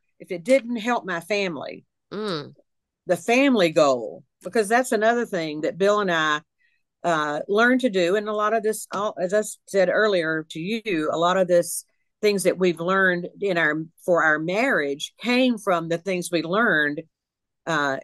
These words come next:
Speaker 1: in Mary Kay.
Speaker 2: Mm-hmm.
Speaker 1: And, uh, one of the things that we learned is that you've got to sit down and communicate what each of you are trying to accomplish.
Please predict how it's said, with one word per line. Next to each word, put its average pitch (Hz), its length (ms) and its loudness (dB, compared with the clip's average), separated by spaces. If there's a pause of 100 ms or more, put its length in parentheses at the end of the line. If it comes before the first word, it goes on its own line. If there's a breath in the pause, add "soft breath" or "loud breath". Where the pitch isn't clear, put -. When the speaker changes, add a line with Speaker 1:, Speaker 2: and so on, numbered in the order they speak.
Speaker 1:
in 196 380 2 (180)
Mary 185 280 2
Kay. 233 460 -2 (420 soft breath)
Speaker 2:
Mm-hmm. 151 100 -6
Speaker 1:
And, 185 480 0
uh, 170 300 -6
one 214 240 0
of 220 80 2
the 202 100 2
things 214 300 -2
that 180 140 0
we 185 120 -2
learned 240 320 0
is 175 220 -2
that 165 220 -2 (400)
you've 247 180 -6
got 415 160 0
to 277 80 0
sit 247 220 2
down 220 240 4
and 180 140 -2
communicate 190 840 0 (280)
what 185 280 0
each 277 300 -2
of 202 180 2
you 208 420 -2
are 165 120 0
trying 214 360 -2
to 190 160 -2
accomplish. 151 840 -4